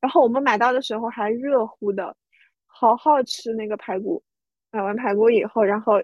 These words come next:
嗯，因为还也不算很晚很晚，所以我们又去子阳街就买了一些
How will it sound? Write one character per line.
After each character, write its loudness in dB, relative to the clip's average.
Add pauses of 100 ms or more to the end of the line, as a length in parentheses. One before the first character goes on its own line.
(520)
嗯， 0
因 0
为 0
还 -2 (680)
也 4
不 2
算 -6 (160)
很 -2
晚 -2
很 -2
晚， -6 (300)
所 4
以 6
我 4
们 -2
又 -2
去 -8
子 -8
阳 -2
街 2
就 2
买 0
了 -4 (540)
一 2
些 4